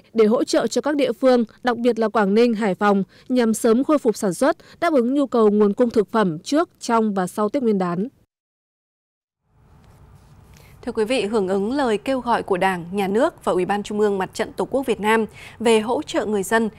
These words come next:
Speaker 2: chịu ảnh hưởng của cơn bão số ba, Tập đoàn Dầu khí Quốc gia Việt Nam vừa tổ chức khởi công,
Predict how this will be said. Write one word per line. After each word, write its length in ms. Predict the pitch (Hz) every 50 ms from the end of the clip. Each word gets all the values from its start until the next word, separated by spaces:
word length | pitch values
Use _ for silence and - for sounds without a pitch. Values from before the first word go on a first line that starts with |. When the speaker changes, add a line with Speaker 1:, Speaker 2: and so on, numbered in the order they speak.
| - - -
Speaker 2:
chịu 160 | - - -
ảnh 160 | 220 190 185
hưởng 220 | 202 208 196 180 165
của 120 | - 175
cơn 220 | - - 208 202 190
bão 180 | 190 165 233
số 160 | - - 196
ba, 280 | 190 208 208 208 202 196 - - - - - - - -
Tập 100 | 269 214
đoàn 280 | 233 226 226 220 214
Dầu 240 | 214 - 226 220 220
khí 180 | 214 - 220 220
Quốc 200 | - 294 330 285
gia 140 | - 269
Việt 180 | 233 226 196 -
Nam 280 | 214 226 233 226 226 208
vừa 160 | 202 208 196
tổ 180 | - 185 170
chức 260 | 160 - - 339 359 -
khởi 240 | - - 277 185
công, 320 | - - - 214 226 233